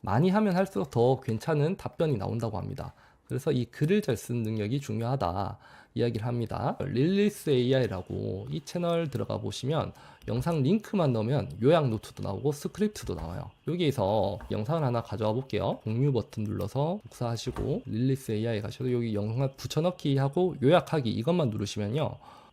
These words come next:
영상이 나오고 요약 노트가 나오죠.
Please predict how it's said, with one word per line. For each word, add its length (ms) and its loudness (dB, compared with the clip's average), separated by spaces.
영상이 400 0
나오고 420 -2
요약 280 4
노트가 340 -2
나오죠. 400 -2